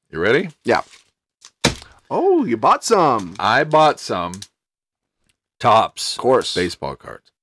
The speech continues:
Speaker 1: Now, I brought this so I could open this because I haven't opened <laughs> a package of baseball cards for years.
Speaker 2: Okay.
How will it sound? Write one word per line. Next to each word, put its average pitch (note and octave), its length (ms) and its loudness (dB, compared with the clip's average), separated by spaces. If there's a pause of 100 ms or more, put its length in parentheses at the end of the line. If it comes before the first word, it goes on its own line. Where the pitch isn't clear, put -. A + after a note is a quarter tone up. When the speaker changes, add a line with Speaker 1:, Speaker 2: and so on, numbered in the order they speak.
(160)
Speaker 1:
Now, G#2 460 -2 (680)
I F#2 100 -4
brought A#2 500 0
this E2+ 420 -6
so G2 220 -6
I F2+ 80 -4
could E2+ 200 -10
open G2 340 -2
this - 440 -14 (1300)
because G2 260 -4
I F2+ 80 0
haven't G#2 360 -2
opened F2+ 500 -4 (180)
<laughs> - 160 -20
a - 540 -18
package F#2+ 380 -2
of G#2+ 80 -2
baseball C#3 480 0
cards C3+ 360 2
for G#2 160 -4
years. G2+ 520 0
Speaker 2:
Okay. A#2 320 0